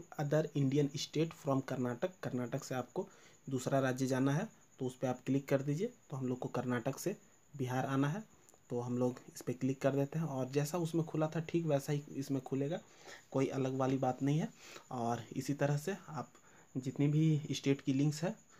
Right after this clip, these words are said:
जितनी अभी online portal खुली हुई है उसकी link मैं description में दे दूँगा, वहाँ से जाके आप लोग फॉर्म भर दीजिएगा। जैसे अभी कर्नाटक वाला हम लोग का खुल गया तो इसमें भी वही सब भरना है, यात्री का नाम, मोबाइल नंबर, उसके बाद gender, age, उसके बाद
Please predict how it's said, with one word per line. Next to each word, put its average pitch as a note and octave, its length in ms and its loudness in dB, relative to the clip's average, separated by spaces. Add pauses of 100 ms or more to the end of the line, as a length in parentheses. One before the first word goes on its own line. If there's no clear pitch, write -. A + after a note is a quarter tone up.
(240)
जितनी C3+ 300 0
अभी C#3+ 340 4
online C3+ 360 2
portal C3 300 0
खुली C3+ 240 0
हुई D3 100 2
है E3+ 80 0
उसकी C3+ 260 -2
link B2+ 220 -2
मैं C3+ 240 0
description B2+ 460 -2
में C#3 140 4
दे C#3 120 2
दूँगा, D3+ 260 0 (360)
वहाँ B2+ 140 -2
से C3+ 120 -2
जाके C3 240 0
आप C3+ 160 -2
लोग G#3+ 160 -2 (140)
फॉर्म B2+ 160 2
भर C3 140 0
दीजिएगा। D3 240 2
जैसे C3 240 0
अभी B2+ 180 -2
कर्नाटक B2 440 -2
वाला C#3 160 2
हम C3+ 120 2
लोग C3+ 100 2
का C#3 80 2
खुल C3+ 200 -2
गया E3 140 0 (420)
तो C3 60 2
इसमें C3+ 260 4
भी C#3 80 2
वही C#3 200 6
सब C#3+ 180 4
भरना C#3 260 2
है, D#3 80 6
यात्री C3 320 0
का C3 60 4
नाम, B2+ 360 2 (340)
मोबाइल B2+ 420 4
नंबर, C3 380 4 (280)
उसके C#3 160 -2
बाद B2 160 2
gender, B2 480 2
age, C3 280 2 (460)
उसके C3+ 200 -4
बाद B2 320 -2